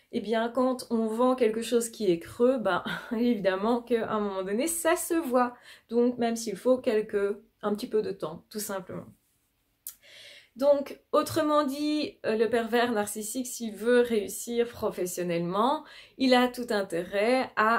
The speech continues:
aller chercher les compétences des autres, les connaissances des autres, les diplômes des autres, enfin bref, vous l'aurez compris,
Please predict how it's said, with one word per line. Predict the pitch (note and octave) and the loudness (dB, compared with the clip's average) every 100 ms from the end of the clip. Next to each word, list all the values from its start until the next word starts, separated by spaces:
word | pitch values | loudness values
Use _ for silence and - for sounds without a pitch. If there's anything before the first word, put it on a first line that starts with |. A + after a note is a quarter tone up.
| - | 0
aller | G#3 G3 G3+ | -2 0 -4
chercher | G3+ F3+ F3+ - B3 | -4 -6 -6 -4 -2
les | A#3 G#3 | -2 -4
compétences | G#3 F#3+ F#3+ F#3 F#3 F3+ | -6 -6 -6 -4 -6 -6
des | F3 E3 F3 | -8 -6 2
autres, | A#3 B3+ C4 - | 4 4 2 -2
les | A3 A3 | -4 -2
connaissances | G#3+ F3+ F3+ F3+ F3+ | -2 -4 -6 -8 -8
des | F3 E3 | -8 -6
autres, | F3 A#3 A#3+ | -2 0 0
les | G#3+ | -2
diplômes | G3+ G3+ F#3+ F#3+ | -4 -8 -8 -8
des | F3 E3 F3+ | -8 -8 -2
autres, | A3 A3+ - | -2 -2 -8
enfin | - E3 | -8 -8
bref, | D3+ G3+ G3 G#3 - | -6 -4 -4 -6 -12
vous | F#3 A3 | -6 -2
l'aurez | G#3 F#3+ | -2 -2
compris, | F3 F3 - C4+ C#4+ | -6 -10 -6 -6 -6